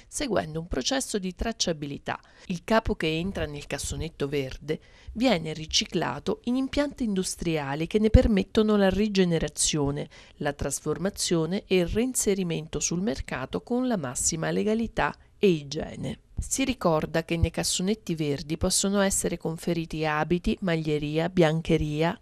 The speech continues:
cappelli, borse, coperte, scarpe appaiate in buono stato ed altri accessori per l'abbigliamento. Non si possono conferire nei cassonetti stracci, materassi, scarponi da sci, stivali di gomma,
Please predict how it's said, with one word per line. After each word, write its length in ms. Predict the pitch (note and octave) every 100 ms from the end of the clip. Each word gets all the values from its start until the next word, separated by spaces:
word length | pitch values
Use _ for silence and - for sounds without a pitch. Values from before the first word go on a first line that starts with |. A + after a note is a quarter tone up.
| _
cappelli, 800 | F3+ - - E3 D3 D3+ D#3+
borse, 640 | F3 E3+ D3 - - E3+ -
coperte, 760 | - D#3+ D3 C3+ - - E3 - - - - -
scarpe 640 | - - - F#3 F#3+ -
appaiate 580 | E3+ - D#3+ D#3+ D#3+ E3
in 120 | D#3+
buono 260 | D#3 D#3 D3+
stato 540 | E3 - D#3+ D#3 F#3+
ed 100 | A3
altri 380 | F#3+ E3+ - -
accessori 640 | F3 - A#3 - C#3+ D3+ E3+
per 180 | F3
l'abbigliamento. 960 | E3+ D3+ D3 D3 D3 C#3 C3+ C3+ - D3 - - - - - -
Non 220 | A3+ C4+
si 160 | - -
possono 520 | G3 F3+ - D#3+ D#3
conferire 580 | D#3+ E3 F3+ G3 F#3+ D#3+
nei 160 | D3+
cassonetti 680 | D#3 D#3+ - A3 A3+ B3 -
stracci, 840 | F3+ - - F3 E3 E3+ - A#3+ -
materassi, 840 | F#3+ D#3+ D#3 D3 C#3 C#3+ - F3+
scarponi 640 | G3 - E3 - E3+ D#3 D3+
da 120 | D3+
sci, 400 | - - D#3 E3 - - -
stivali 560 | - - F#3+ D#3+ D#3 D#3
di 140 | D#3+
gomma, 540 | D#3+ D3+ C#3+ D#3 F3+